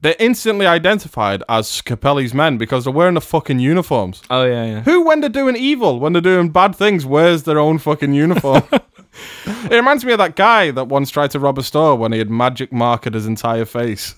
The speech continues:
Speaker 1: Thought nobody would recognize him, and then it didn't wash off. <laughs> So <laughs> they were like, "Well, that's the guy that did it."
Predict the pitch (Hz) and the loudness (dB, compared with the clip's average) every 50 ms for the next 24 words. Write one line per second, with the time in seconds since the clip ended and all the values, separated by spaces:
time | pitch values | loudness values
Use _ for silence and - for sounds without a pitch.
0 | _ - - - - 139 127 123 127 127 131 127 127 127 113 120 113 117 131 135 | _ -20 -20 -8 -4 -2 -2 0 0 0 0 0 -2 -4 -4 -4 -2 -2 -2 -2
1 | - 131 113 107 107 110 113 123 117 110 110 113 120 120 123 127 123 113 131 123 | -2 -4 -4 -2 -2 -2 -2 -4 -6 -6 -6 -4 -4 -2 -2 -2 -4 -4 -6 -6
2 | 120 117 113 120 117 117 110 - 120 120 117 107 - - - - - - - 113 | -6 -6 -4 -2 -2 -2 -2 -2 -2 -2 -2 -2 -4 -6 -10 -10 -8 -6 -2 0
3 | - 156 - - - - - - 254 - 285 311 269 - - 302 311 226 226 220 | 0 0 0 2 2 2 4 4 4 4 4 4 4 4 4 4 6 6 6 6
4 | 202 214 185 180 170 - 180 175 170 170 175 190 - - - 175 156 147 147 147 | 6 6 4 4 2 2 4 4 4 4 4 4 2 0 0 -2 0 2 2 2
5 | 151 147 147 147 156 147 151 165 180 196 - - 190 - - - 269 294 269 - | 2 0 -2 -2 -2 -2 0 0 0 0 -2 -2 -4 -2 0 0 0 0 0 0
6 | - 320 294 - - 339 247 - 453 466 440 - 480 466 | 2 2 2 2 2 0 2 4 4 2 4 4 0 0